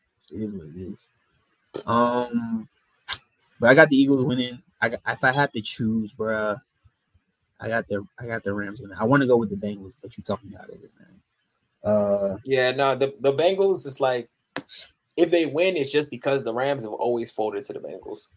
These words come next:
Speaker 2: That's
Speaker 1: Yeah.
Speaker 2: just the thing they do.
Speaker 1: I
Speaker 2: That,
Speaker 1: wanna pick the
Speaker 2: sometimes you
Speaker 1: Bengals
Speaker 2: have to
Speaker 1: 'cause
Speaker 2: go
Speaker 1: they're
Speaker 2: with
Speaker 1: at home.
Speaker 2: history.
Speaker 1: Yeah, I just wanna pick the Bengals 'cause they're at home. So, but,
Speaker 2: I,
Speaker 1: um,
Speaker 2: honestly, Boogie, if, if, when I,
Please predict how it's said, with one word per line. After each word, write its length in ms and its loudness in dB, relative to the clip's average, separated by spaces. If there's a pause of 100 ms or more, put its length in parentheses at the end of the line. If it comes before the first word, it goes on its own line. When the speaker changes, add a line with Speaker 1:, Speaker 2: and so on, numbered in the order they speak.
(140)
Speaker 2:
That's 220 6
Speaker 1:
Yeah. 80 4
Speaker 2:
just 80 0
the 80 -6
thing 180 -6
they 160 -6
do. 180 -10 (320)
Speaker 1:
I 80 6
Speaker 2:
That, 60 12
Speaker 1:
wanna 140 8
pick 100 4
the 80 8
Speaker 2:
sometimes 220 6
you 60 6
Speaker 1:
Bengals 40 8
Speaker 2:
have 80 8
to 80 2
Speaker 1:
'cause 60 2
Speaker 2:
go 80 8
Speaker 1:
they're 80 8
Speaker 2:
with 100 2
Speaker 1:
at 0 -
home. 140 2
Speaker 2:
history. 420 -6 (560)
Speaker 1:
Yeah, 80 -10
I 60 2
just 80 -2
wanna 140 0
pick 120 -6
the 80 -10
Bengals 240 -8
'cause 120 -18
they're 160 -18
at 40 -16
home. 300 -20 (240)
So, 340 -18 (720)
but, 180 -4
Speaker 2:
I, 180 -4
Speaker 1:
um, 140 -16
Speaker 2:
honestly, 360 6
Boogie, 320 0
if, 180 2
if, 160 -6 (180)
when 120 8
I, 220 4